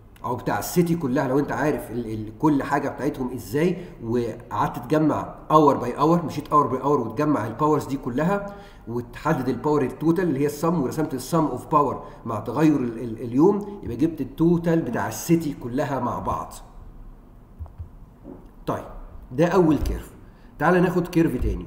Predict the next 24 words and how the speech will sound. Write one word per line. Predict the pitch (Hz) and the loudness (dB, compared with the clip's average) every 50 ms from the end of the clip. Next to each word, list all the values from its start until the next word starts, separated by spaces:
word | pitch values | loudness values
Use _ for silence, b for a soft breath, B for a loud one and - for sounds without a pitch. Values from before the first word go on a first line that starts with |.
| - 175 | 0 0
اسمه | 170 170 170 156 143 135 | 0 2 2 2 2 4
لود | 127 135 151 160 160 160 156 151 156 - | 4 6 6 6 6 6 4 2 0 0
ديوريشن | - 123 123 127 139 135 - 139 120 110 | 0 0 2 2 2 0 0 -2 -6 -8
كيرف. | 110 - 87 85 - - - - b b b b b b b | -8 -10 -10 -12 -12 -14 -16 -18 b b b b b b b
لود | 120 131 160 202 165 139 | 2 6 6 6 6 4
ديوريشن | 143 151 170 180 175 180 175 165 | 2 2 2 2 2 0 0 0
كيرف | 165 190 196 202 196 170 - - - - | 2 2 2 2 2 0 -6 -8 -6 -2
عامل | 110 143 165 175 170 147 | 0 2 4 4 4 4
زي | - 139 | 2 0
الكرونولوجيكال | 131 123 - 135 135 156 151 143 - - 120 113 | -2 -2 0 0 2 2 2 0 -2 -4 -6 -6
كيرف، | 113 - 101 - - - - | -8 -10 -12 -12 -12 -6 -2
الفرق | 160 143 - 180 185 180 160 | -2 -2 0 -2 -2 -2 -2
فيه | 143 - 165 160 135 | -4 -2 -2 -2 0
ايه | 139 139 | 0 0
بس؟ | 127 127 127 - - - - - b b b b b b b b b b b b b | 0 0 -2 -4 -6 -10 -14 -16 b b b b b b b b b b b b b
انك | 139 143 147 143 180 | -2 0 0 2 2
انت | 196 190 170 180 | 0 2 2 0
بتقول | 160 147 156 - 170 165 156 135 | 0 0 0 0 2 2 2 2
كل | - - 196 214 202 190 190 185 | 0 0 0 0 0 2 2 2
لود | 190 202 214 214 214 170 - - - - - - | 2 4 2 2 0 0 -2 -8 -14 -14 -12 -10
استمر | 143 - - - 156 143 143 165 180 180 170 165 - - - - - - - | -10 -8 -6 -4 0 2 4 4 4 4 2 0 -2 -6 -12 -16 -14 -8 -4
لفتره | 123 131 127 - 151 151 151 - 151 151 147 - - - - | -4 -2 0 2 0 0 2 0 0 -2 -2 -4 -6 -10 -8
قد | 139 120 110 123 | -8 -8 -6 -8
ايه. | 101 82 85 | -10 -10 -12